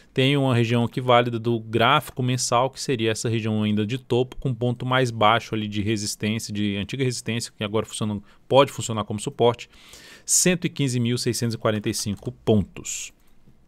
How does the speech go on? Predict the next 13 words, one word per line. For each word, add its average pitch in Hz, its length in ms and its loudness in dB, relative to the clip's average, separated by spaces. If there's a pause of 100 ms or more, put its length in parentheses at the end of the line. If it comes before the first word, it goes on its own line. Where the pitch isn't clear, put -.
(580)
Seguindo 156 380 0
para 160 160 4
os 147 80 0
futuros, 127 540 0
lembre-se 147 400 -2
de 127 100 -8
deixar 120 300 0
seu - 180 -4
like, 120 320 -2
seu 117 100 -4
joinha, 107 300 0
se - 160 -2
essa 135 340 -2